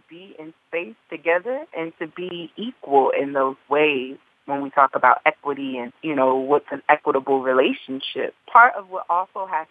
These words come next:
to happen is people have to actually reject the tokenism and commodifying of experiences that take place in communities.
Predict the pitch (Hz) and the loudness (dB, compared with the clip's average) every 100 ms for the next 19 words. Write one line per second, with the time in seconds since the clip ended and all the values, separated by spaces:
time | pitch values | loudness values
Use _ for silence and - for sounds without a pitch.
0 | - 156 - 143 - 170 160 160 - _ | -14 -10 -2 -2 -2 -8 -12 -14 -20 _
1 | _ - 208 - _ 285 311 359 269 214 | _ -12 -10 -12 _ -16 -8 2 6 6
2 | - - 175 175 - 180 156 147 - 165 | 4 0 0 0 -8 -20 -20 -20 -12 -6
3 | 151 - 156 - 156 - 196 190 202 214 | -6 -8 -20 -4 -4 -4 -10 -10 -4 -2
4 | 208 147 - 143 143 151 165 160 147 143 | -2 -6 -4 4 6 6 4 4 4 2
5 | 143 135 135 - _ 165 151 147 143 - | -8 -14 -14 -20 _ -12 -10 -10 -12 -16
6 | 143 - - - 151 - _ 143 139 - | -16 -8 -10 -8 -10 -12 _ -2 -2 -6
7 | 131 - 131 135 147 127 117 | -10 -8 -8 -4 -4 -6 -10